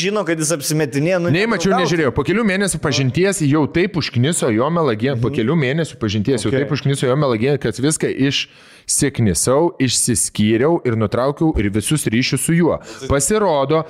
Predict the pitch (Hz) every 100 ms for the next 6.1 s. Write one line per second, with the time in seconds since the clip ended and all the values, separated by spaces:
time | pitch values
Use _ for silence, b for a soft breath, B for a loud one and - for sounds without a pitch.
0 | B 139 127 151 156 175 170 160 147 160
1 | 160 131 139 143 139 - 143 190 151 -
2 | 95 107 135 165 135 - 120 139 151 123
3 | 135 143 - 117 107 123 127 135 117 104
4 | 131 147 151 139 110 101 120 117 131 139
5 | - 135 139 143 143 151 147 151 156 151
6 | 165